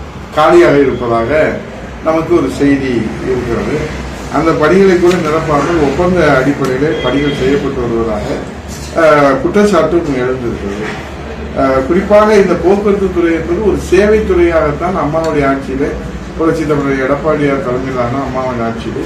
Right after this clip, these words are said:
சேவை துறையாக இருந்தது. லாப நோக்கத்துடன் பார்க்கக்கூடாது. ஆனால் ஸ்டாலின் தி மு க அரசு லாப நோக்கத்துடன் செயல்படுவதாக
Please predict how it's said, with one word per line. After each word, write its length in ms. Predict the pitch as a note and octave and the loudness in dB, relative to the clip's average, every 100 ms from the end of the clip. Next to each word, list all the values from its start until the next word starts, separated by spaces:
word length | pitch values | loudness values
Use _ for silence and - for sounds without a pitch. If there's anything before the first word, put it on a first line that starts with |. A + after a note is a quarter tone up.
| - | -4
சேவை 280 | D3 E3 E3 | -2 0 -2
துறையாக 400 | D3 C#3 C3 B2 B2 - - - - - | 0 0 0 0 -2 -4 -6 -10 -14 -6
இருந்தது. 500 | - C#3 B2+ A#2+ E3+ D3 | -2 0 0 0 0 2
லாப 280 | C3+ E3+ G#3 G#3+ | 2 4 6 4
நோக்கத்துடன் 640 | F#3+ F3 D#3+ D#3+ F3 E3+ | 4 0 -2 -2 -2 0
பார்க்கக்கூடாது. 800 | C#3+ C#3 D3 C3 C3 B2 A2 A2+ G#2+ - - - - - D#3 | 2 2 -2 -2 -2 0 0 0 -2 -4 -10 -10 -8 -4 0
ஆனால் 200 | F3 F#3 | 2 4
ஸ்டாலின் 420 | F#3 E3+ G3+ G#3 | 4 6 6 4
தி 100 | F#3+ | 2
மு 200 | F#3 F3 | 0 2
க 80 | E3+ | 2
அரசு 240 | D3+ D3 | 2 2
லாப 260 | E3 D3 D#3 | 4 4 4
நோக்கத்துடன் 500 | E3 D3+ C#3+ D3+ - | 2 -2 -2 -4 -2
செயல்படுவதாக 640 | C#3 C#3 C3+ A#2+ A#2 A2+ | -2 0 0 0 0 0